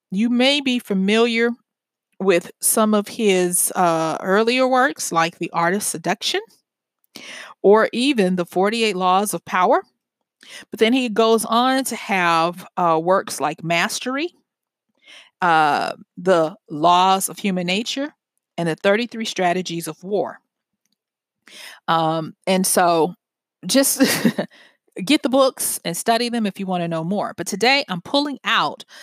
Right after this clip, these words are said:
uh, a se-, a section that he talked about in The Laws of Human Nature, and there was a little bit about it that you can find in Ma-, in the book Mastery as well. So, inspired by Ibn Khaldun, Robert Greene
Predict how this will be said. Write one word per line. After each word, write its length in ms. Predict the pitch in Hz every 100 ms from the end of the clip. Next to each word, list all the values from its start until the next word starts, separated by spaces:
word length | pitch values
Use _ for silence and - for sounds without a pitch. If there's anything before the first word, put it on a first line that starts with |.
| - - -
uh, 480 | 190 175 160 - -
a 60 | -
se-, 240 | - - 190
a 40 |
section 360 | 190 277 - 202
that 140 | 180
he 120 | 214
talked 300 | 214 214 208
about 340 | 185 180 165 151
in 140 | 180 170
The 100 | 165
Laws 340 | 175 202 220
of 100 | 247
Human 280 | 240 226 190
Nature, 340 | 180 185 190
and 80 | 202
there 100 | 247
was 120 | 262
a 80 | 254
little 200 | 302 320
bit 140 | 247
about 380 | 226 190 180 170
it 160 | 170 -
that 160 | 180
you 60 | -
can 120 | 185
find 380 | 180 175 165 160
in 220 | - 165
Ma-, 240 | 175 170 156
in 140 | 180 170
the 80 |
book 200 | 160 180 -
Mastery 540 | 175 160 - - 151
as 160 | 156 -
well. 240 | 151 - - _ _ - -
So, 300 | - 285 202 - _ _ _ _ _ _ _ _ _ _ _ -
inspired 800 | 277 320 - 381 440 339 285 - - -
by 440 | 208 226 208 202 -
Ibn 400 | 202 214 214 208
Khaldun, 540 | - 196 196 156 160 - _ _ _ _ _ -
Robert 260 | 233 302
Greene 580 | 226 233 226 202 180 -